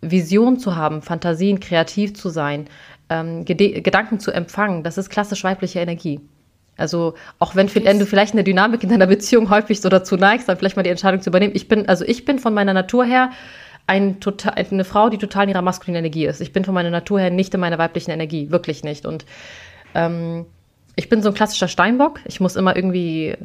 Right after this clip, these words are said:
Speaker 1: produktiv sein. Ich will auch am besten meine Ziele schon heute erreichen, nicht erst morgen. So, ich bin halt extrem ehrgeizig. Und das kann,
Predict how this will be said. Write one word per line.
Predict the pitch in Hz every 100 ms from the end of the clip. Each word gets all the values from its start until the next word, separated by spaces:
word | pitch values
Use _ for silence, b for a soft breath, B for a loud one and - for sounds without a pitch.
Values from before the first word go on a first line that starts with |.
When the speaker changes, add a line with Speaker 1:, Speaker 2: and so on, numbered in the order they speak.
| 180 _ - - - - -
Speaker 1:
produktiv | 190 185 208 240
sein. | 226 196
Ich | 208
will | 196
auch |
am | 190 180
besten | 185
meine | 196 180
Ziele | 180 202 196 190 190
schon | - 180
heute | 226 233
erreichen, | 202 190 190 185
nicht | 185
erst | 165 196
morgen. | 214 226 208
So, | 190 185
ich | - -
bin | 240 220
halt | 220 208 - B B B B -
extrem | 190 - 220 202
ehrgeizig. | 196 190 160 - 160
Und | 160 180
das | 180
kann, | - 220 277